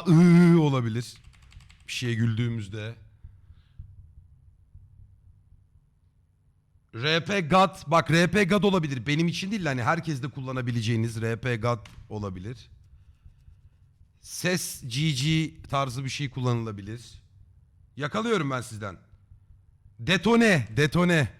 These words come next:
<laughs> Detona. Detone olur. Bir, iki, üç, dört, beş, altı, yedi, sekiz, dokuz, on, on bir oldu. Daha çok yolumuz var.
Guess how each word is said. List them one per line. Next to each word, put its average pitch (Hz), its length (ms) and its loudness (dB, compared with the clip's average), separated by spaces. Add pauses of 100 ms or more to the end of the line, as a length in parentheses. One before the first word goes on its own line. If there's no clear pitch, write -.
(280)
<laughs> - 500 -6
Detona. 107 560 -2 (500)
Detone 147 340 -2
olur. 127 280 -4
Bir, 123 200 -6
iki, 117 200 -18
üç, - 280 -16
dört, 110 260 -12
beş, 110 280 -10
altı, 107 280 -12
yedi, 101 220 -12
sekiz, 92 320 -16
dokuz, 98 240 -16
on, 110 200 -12
on 113 220 -10
bir 101 80 -12
oldu. 90 300 -16
Daha 95 220 -10
çok 107 280 -18
yolumuz 95 280 -18
var. 85 120 -20